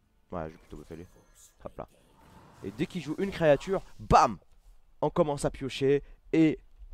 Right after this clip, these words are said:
dès qu'on a pioché nos, nos silences, on joue ça et, euh, et on va pouvoir l'agresser au maximum.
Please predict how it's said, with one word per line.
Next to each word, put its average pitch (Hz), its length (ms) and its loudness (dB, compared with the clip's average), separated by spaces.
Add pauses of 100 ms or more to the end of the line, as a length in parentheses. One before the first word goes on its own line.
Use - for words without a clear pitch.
dès 117 160 -2
qu'on 170 160 -4
a 135 80 -2
pioché 139 340 -8
nos, 104 280 -8
nos 110 140 -10
silences, 127 440 -6
on 110 80 -10
joue 120 160 -14
ça 123 380 0
et, 95 240 -2
euh, 82 300 -4 (320)
et 92 60 -10
on 107 60 -6
va 104 80 -2
pouvoir 104 320 -8
l'agresser 95 460 -6
au 98 80 -8
maximum. 87 520 -12